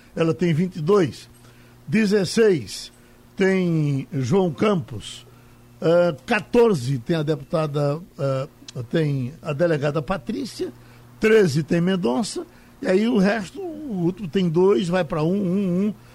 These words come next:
Ao todo são onze candidatos. Lembrar que a partir de segunda-feira já teremos aqui na Rádio Jornal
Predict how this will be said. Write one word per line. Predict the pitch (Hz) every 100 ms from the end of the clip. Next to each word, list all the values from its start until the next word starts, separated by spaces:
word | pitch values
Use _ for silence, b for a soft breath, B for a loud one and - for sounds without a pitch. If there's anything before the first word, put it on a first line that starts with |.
| B
Ao | 294
todo | 143 196 202 180
são | - 180
onze | 202 202
candidatos. | 147 175 147 143 160 190 - 196 - - B B B B
Lembrar | 196 175 170 185
que | 160
a | 208
partir | - 170 - 196
de | 139
segunda-feira | - 175 175 151 156 175 196 208 B B B
já | - 196
teremos | - 180 180 196 190 160 - - - - -
aqui | 156 123 220
na | 220 170
Rádio | 175 151
Jornal | 151 139 139 170 185 190